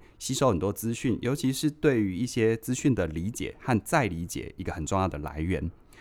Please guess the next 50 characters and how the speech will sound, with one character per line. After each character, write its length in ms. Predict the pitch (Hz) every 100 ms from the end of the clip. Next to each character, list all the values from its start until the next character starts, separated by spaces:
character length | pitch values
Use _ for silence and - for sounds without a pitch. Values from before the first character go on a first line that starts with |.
| - -
那 80 | 175
今 140 | 170 196
天 140 | 202
请 180 | 185 80
到 140 | 95
马 200 | 101 69
里 180 | 78 98
欧 100 | 82
哦， 260 | 80 55 -
其 160 | - 98
实 140 | 101
还 140 | 87
有 80 | 101
一 60 | 87
个 120 | 82
主 300 | - - 67
要 140 | 87 117
的 100 | 85
原 220 | 76 71
因， 240 | 82 90 95
除 200 | - 92
了 140 | 82 - - -
谈 220 | - 90
一 80 | 123
谈 360 | 147 87 87 92
马 140 | - 85
里 140 | 107
欧 140 | 104
自 160 | 98 120
己 180 | 107 82
怎 140 | -
么 140 | 69 71
看 340 | - 117 92
待 300 | 95 90 80 - - - - -
媒 200 | 95 131
体 320 | - - - -
之 180 | - 104
外， 280 | 113 90 - - -
我 100 | 113
觉 100 | 113
得 60 | 170
有 160 | 120
一 40 | 71
个 80 | 87
很 120 | 82
重 100 | 110
要 140 | 104
的 60 | 82
主 240 | - 58
题 360 | - - -